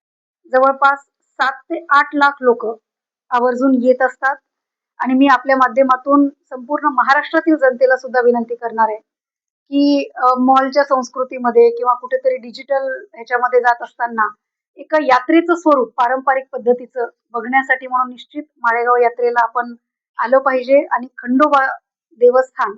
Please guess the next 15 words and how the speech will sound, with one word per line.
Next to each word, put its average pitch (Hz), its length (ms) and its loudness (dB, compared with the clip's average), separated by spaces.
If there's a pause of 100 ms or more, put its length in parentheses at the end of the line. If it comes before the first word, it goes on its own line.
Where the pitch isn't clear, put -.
(400)
या 254 140 0
ठिकाणी 254 460 -2
आहे 247 240 2
आणि 247 300 -2
आज 247 180 2
शासकीय 254 440 -2
पूजा 254 340 -2 (460)
आणि 254 180 -4
देवस्वारी 269 580 2 (380)
ही 240 140 -20
आजच्या 254 640 2 (180)
निमित्ताने 247 440 -2
होणार 254 380 0
आहे. 262 80 -8 (560)
आणि 277 380 0